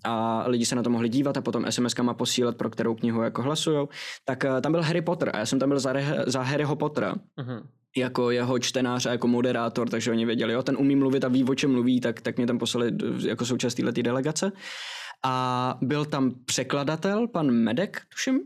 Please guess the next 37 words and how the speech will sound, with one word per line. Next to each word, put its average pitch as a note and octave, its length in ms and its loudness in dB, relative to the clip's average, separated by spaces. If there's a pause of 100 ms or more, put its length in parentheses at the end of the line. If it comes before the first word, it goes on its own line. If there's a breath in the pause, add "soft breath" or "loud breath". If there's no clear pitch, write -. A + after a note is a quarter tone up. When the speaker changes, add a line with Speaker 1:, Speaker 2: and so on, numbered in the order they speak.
(220)
Speaker 1:
že A3+ 80 0
se - 120 -2
Speaker 2:
Mhm. - 20 2
Speaker 1:
jmenuje, A3+ 240 0
ale D3+ 240 0
nerad D3+ 300 0
bych D3+ 160 -2
se D#3+ 80 0
splet C3 640 -4
a A#2 240 0
je A#2 80 4
dost A#2+ 200 -2
možný, B2 200 2
že B2 120 0
se B2 60 0
pletu, B2 240 -2
tak A#2 140 -4
mě B2 80 0
když A#2+ 120 -2
tak - 180 -6
nezbičujte. B2 640 0 (720 loud breath)
A, C3 300 0
mm, C3+ 180 4 (260)
tam D#3+ 120 0
byl F3+ 120 2
se E3+ 140 0
mnou F#3 360 2
a B2+ 240 0 (140)
potom F3+ 340 2
v B2+ 80 -4
Blesku B2+ 560 2
vyšla C#3+ 520 2
nějaká D3 800 0
fotka - 500 -4
mě B2+ 440 2
a, - 40 -2 (480)
a, A#2 440 -2